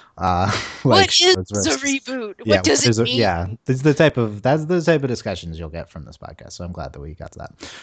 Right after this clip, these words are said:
Speaker 1: So, yeah, we're gonna continue the cover show. So the next one, next Powerpuff Girls will be on Sunday, covering Thursday and Friday's episodes, and then it's gonna go to weekly on Thursday, in which case we'll do an ev-, we're, I'm planning on doing an every other week. Uh, so we'll cover sets of two, potentially. May-, if three, if you don't get discussion out of them, but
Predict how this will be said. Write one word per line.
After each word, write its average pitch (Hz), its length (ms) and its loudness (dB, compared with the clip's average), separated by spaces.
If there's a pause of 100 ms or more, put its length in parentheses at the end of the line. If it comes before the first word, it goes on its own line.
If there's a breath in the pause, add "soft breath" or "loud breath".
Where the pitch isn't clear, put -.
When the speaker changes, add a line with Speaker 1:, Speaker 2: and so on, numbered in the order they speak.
(100)
Speaker 1:
So, 135 340 6
yeah, 131 160 6
we're 104 100 4
gonna 104 100 0
continue 120 340 0
the 113 60 0
cover 113 240 2
show. 107 220 2
So 107 320 2
the 101 80 -4
next 101 220 -4
one, 101 140 -6
next 107 200 -4
Powerpuff 104 300 0
Girls 98 180 -6
will 95 60 -8
be 95 80 -2
on 90 80 -4
Sunday, 98 320 -2
covering 92 260 -2
Thursday 92 240 -4
and 90 80 -4
Friday's 92 280 0
episodes, 92 320 -4
and 90 100 -2
then 92 100 0
it's 92 100 -4
gonna 98 140 -2
go 95 120 0
to 90 80 2
weekly 92 340 0
on 85 160 2
Thursday, 101 460 4
in 110 100 4
which 95 160 0
case 95 220 -2
we'll 92 140 -2
do 90 160 -4
an 90 80 2
ev-, 85 200 0
we're, 92 320 0
I'm 98 180 0
planning 92 240 2
on 87 60 2
doing 90 160 0
an 82 160 0
every 92 260 2
other 78 220 0
week. 65 360 -6 (500 soft breath)
Uh, 85 180 2
so 85 160 -2
we'll 87 60 2
cover 85 500 0
sets - 300 -4
of 73 120 -4
two, - 240 -10 (400)
potentially. - 480 -4
May-, 98 200 0
if 101 140 0
three, 123 280 2
if - 260 -4
you 92 340 2
don't 85 160 2
get 87 160 -2
discussion 80 440 -4
out - 120 -6
of - 60 -8
them, - 200 -6
but - 280 -2